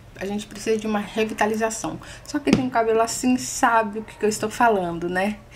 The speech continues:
Então, quanto mais dica, melhor ainda. Então, vamos lá. Espero que vocês gostem da minha dica. Bom, aqui nesse borrifador eu coloquei mais ou menos, é, trezentos e cinquenta M L de água.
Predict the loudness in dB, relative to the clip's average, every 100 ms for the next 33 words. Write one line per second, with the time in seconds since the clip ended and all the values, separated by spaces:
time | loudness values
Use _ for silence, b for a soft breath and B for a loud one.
0 | B B -4 0 0 -4 -2 0 2 2
1 | 4 4 2 -2 0 2 2 0 2 2
2 | 4 2 2 -2 -8 -12 -18 -2 2 4
3 | 6 6 6 4 -2 0 -2 -2 -4 -4
4 | -2 -4 -4 -6 -4 -2 0 0 0 -4
5 | -8 -16 -18 -20 B B B B 4 4
6 | 4 -6 -14 -20 -16 -14 -2 2 4 2
7 | 0 0 0 0 0 2 -2 0 -2 0
8 | 0 2 0 0 0 0 -4 -8 -12 -16
9 | -20 -20 -20 -20 -20 -8 -6 -6 B B
10 | 2 8 8 6 4 4 4 -4 -6 -2
11 | 2 2 2 0 2 2 2 0 -2 0
12 | 2 4 2 2 -8